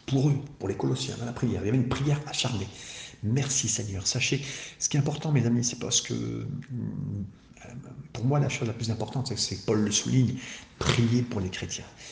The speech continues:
Il y a des gens qui prient pour les chrétiens, des gens qui comprennent que c'est la prière. Ils ne discutent pas. Ils cherchent pas un nouveau plan, ils cherchent pas une nouvelle tactique, ils cherchent pas une nouvelle réunion. Euh, non, ils prient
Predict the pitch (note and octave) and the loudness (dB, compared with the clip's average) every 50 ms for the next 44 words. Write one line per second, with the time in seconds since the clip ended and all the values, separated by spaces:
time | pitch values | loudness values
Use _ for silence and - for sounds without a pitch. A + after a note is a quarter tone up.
0 | - - - - G2+ G2 F#2+ B2+ C#3+ - - - - - - - C#3+ - - - | -18 -12 -8 -4 -2 0 0 0 0 0 -2 -4 -4 -4 -2 -2 -2 -2 -2 -4
1 | F2+ F#2 - - - - - - A2 G#2 G2+ B2 B2 - - - - - - - | -6 -8 -8 -10 -12 -14 -12 -10 -8 -4 -4 -4 -4 -4 -8 -16 -20 -16 -8 -4
2 | F3 E3 D3 C#3+ - D3+ C3 G#2 F#2+ - - - - F#2+ F#2+ - - F#2+ F#2+ F#2 | -2 0 0 0 0 0 0 0 0 -2 -4 -4 -4 -4 -6 -6 -8 -8 -8 -8
3 | - - - - - - - - - - - - A2+ G#2+ A#2 - - - C#3 - | -10 -12 -14 -14 -12 -12 -14 -16 -18 -14 -6 -2 0 2 4 2 2 2 0 -2
4 | - D#3 D3+ - - - - - _ - - - - - B2+ - - - - - | -2 -2 -4 -4 -6 -12 -16 -20 _ -20 -18 -16 -12 -8 -2 0 0 0 0 0
5 | - - - B2 A#2+ A#2+ B2 A#2+ G#2 A#2+ A#2+ A#2+ A#2 A2 A#2+ A2+ - - - - | -4 0 2 4 4 6 6 6 6 4 2 0 -2 -4 -4 -2 -4 -4 -4 -2
6 | - G#2+ G2+ G#2 G#2 F#2+ G2+ - - - - - - C3+ B2 - - - - - | -2 0 2 2 2 0 0 -2 -4 -6 -6 -2 -2 0 0 0 -2 -2 -2 -2
7 | - F#2+ F#2 G#2+ G2 F#2+ F#2 F2+ F#2 F2+ F#2 G2+ G#2 A#2+ D3+ D3+ - - - - | -2 0 0 2 2 0 0 0 0 2 2 2 4 2 2 0 -2 -6 -10 -12
8 | - - - - - E2 F2 F#2+ F#2 - - - G2+ F2+ - - - - - - | -14 -14 -16 -16 -12 -10 -10 -10 -10 -10 -4 -2 -2 -2 -2 -4 -10 -12 -10 -10
9 | - - - - - A#2+ | -8 -6 -6 -4 -4 -4